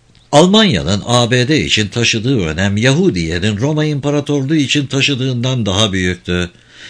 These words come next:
James D. Spencer, Amerikan İmparatorluğu'nun en önemli eyaletlerinden birinin valisiydi.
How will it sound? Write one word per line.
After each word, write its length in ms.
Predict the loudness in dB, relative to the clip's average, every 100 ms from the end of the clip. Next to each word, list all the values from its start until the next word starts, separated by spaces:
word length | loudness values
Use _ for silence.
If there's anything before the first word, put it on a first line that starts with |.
| -12 0
James 420 | 2 4 0 0
D. 160 | 2
Spencer, 540 | 2 0 0 0 0 0
Amerikan 520 | 0 0 0 -2 0
İmparatorluğu'nun 1000 | 0 0 -2 -2 -2 -2 -2 -2 0 0
en 200 | 0 2
önemli 380 | 2 0 0 2
eyaletlerinden 1000 | 2 2 2 0 -2 -2 0 -2 -2 0
birinin 440 | 0 0 0 0
valisiydi. 880 | 0 0 0 -2 0 0 0 -2 -2